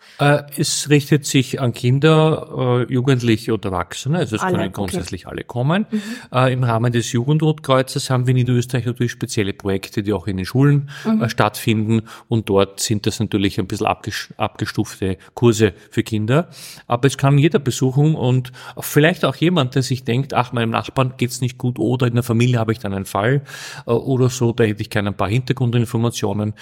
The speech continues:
Speaker 1: da, da kann man diesen Kurs besuchen. Und das Schöne ist, wir haben zwei unterschiedliche Kurse.
Speaker 2: Mhm. Können Sie da gleich ein bisschen mehr dazu erzählen, was es jetzt genau für Angebote gibt?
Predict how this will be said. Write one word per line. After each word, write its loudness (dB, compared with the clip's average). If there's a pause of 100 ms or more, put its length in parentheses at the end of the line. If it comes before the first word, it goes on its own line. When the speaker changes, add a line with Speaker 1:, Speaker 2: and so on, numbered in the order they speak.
(260)
Speaker 1:
da, 0
da -2
kann -4
man -4
diesen -6 (100)
Kurs -4
besuchen. -2 (200)
Und -4
das 0
Schöne 4
ist, 0
wir 6
haben 2
zwei 2
unterschiedliche -2
Kurse. -8 (300)
Speaker 2:
Mhm. -2
Können -2
Sie -6
da -2
gleich -6
ein -2
bisschen -6
mehr -2
dazu -6
erzählen, -2
was 2
es -8
jetzt -6
genau -2
für -10
Angebote -6
gibt? -10